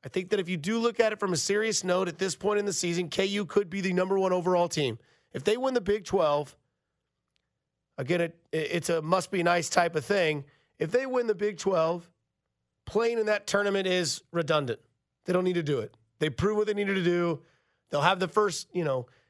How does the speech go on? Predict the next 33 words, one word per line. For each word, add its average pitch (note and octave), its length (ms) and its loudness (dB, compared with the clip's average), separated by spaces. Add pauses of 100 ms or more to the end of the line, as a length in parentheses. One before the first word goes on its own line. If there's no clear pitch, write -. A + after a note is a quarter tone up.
(180)
day G3 280 0
off. F3+ 480 2 (840)
They'll F#3+ 160 0
play G#3+ 300 0
somebody G3+ 420 2
that F#3+ 120 -6
they F#3 120 0
shouldn't G#3 320 -2
be G3 100 -2
playing F3 580 0 (2000)
and D#3 140 0
then F#3 140 0
move F3+ 200 0
on. A#2+ 220 0 (1700)
But D#3+ 120 -4
very G#3+ 380 2
important G3 500 -2
to E3+ 80 -2
see C#3+ 500 -4 (280)
two G#3 180 -4
teams G#3 380 -4
outside G3+ 500 0
of F3 120 -4
Kansas C#3 420 -2
that D#3 140 0
are D3+ 80 0
local E3+ 440 -2
as C#3 140 -4
well, D3+ 280 2
with C#3+ 140 -2
Missouri E3 460 0
and D#3+ 100 -4
K-State, D#3 640 -2